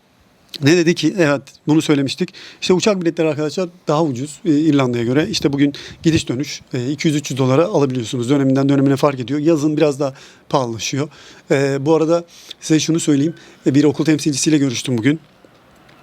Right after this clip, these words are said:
E, neydi okulun temsilcisi? English Path miydi? English Path okuluyla görüştüm bugün sanıyorum. Bir saniye. Evet, English Path okuluyla görüştüm.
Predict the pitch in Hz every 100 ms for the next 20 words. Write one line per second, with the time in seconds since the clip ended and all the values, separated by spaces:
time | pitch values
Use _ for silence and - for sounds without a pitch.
0 | - - - - 139 123 120 117 147 127
1 | 135 139 127 117 120 123 117 156 139 135
2 | - - - 143 143 - 160 147 151 110
3 | 107 113 - - - - - - - -
4 | 185 131 127 117 147 151 170 - 147 139
5 | 117 104 - 123 107 127 - - 120 117
6 | 117 - - - - 113 110 131 - -
7 | - - - - - - - - - -
8 | - - - 123 143 151 135 165 147 151
9 | 143 151 147 120 110 - -